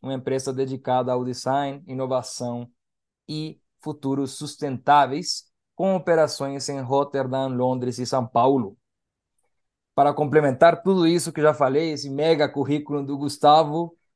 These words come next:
bom, queria falar também que é uma das pessoas mais curiosas que eu conheço.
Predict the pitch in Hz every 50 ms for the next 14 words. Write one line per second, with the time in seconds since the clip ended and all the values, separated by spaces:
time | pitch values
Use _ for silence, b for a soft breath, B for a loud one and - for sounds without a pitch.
0 | _ _ _ _ _ - 147 151 156 143 - 139 135 147 156 151 156 147 143 139
1 | 143 147 135 127 127 135 139 139 131 143 135 135 139 139 139 143 139 - 131 -
2 | - 135 135 120 123 135 139 139 131 - - - 147 143 131 127 131 131 131 131
3 | 127 127 123 - - - 135 131 131 - 147 135 120 117 107 110 - - - -
4 | _